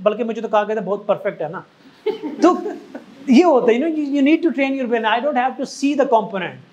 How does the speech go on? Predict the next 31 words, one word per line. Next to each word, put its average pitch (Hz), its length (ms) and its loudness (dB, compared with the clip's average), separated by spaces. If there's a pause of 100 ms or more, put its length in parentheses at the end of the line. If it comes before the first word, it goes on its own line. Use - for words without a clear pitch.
(240)
मैं 214 80 4
आपसे 233 220 4
बात 233 240 4
कर 240 40 -16
रहा 262 100 -4
हूँ, 262 100 -2
आप 220 60 -8
पीछे 240 160 -10
screen 247 320 -4
change 247 240 -2
करें, 247 180 2
मैं 240 140 -2
within 233 240 -2 (120)
five 247 300 0
second 233 220 -4
आपको 214 240 -2
screen 214 280 -6
पे 214 80 -2
point 196 340 -4
कर 196 140 4
दूंगा 196 200 -6
कि 185 80 -8
प्रॉब्लम 175 360 0
कहाँ 139 160 -8
है। 117 60 -18 (580)
क्यों? 254 200 4 (260)
आदी 202 260 2
हो 208 80 2
जाता 170 240 -2
है 156 80 -6
बंदा। 127 260 -12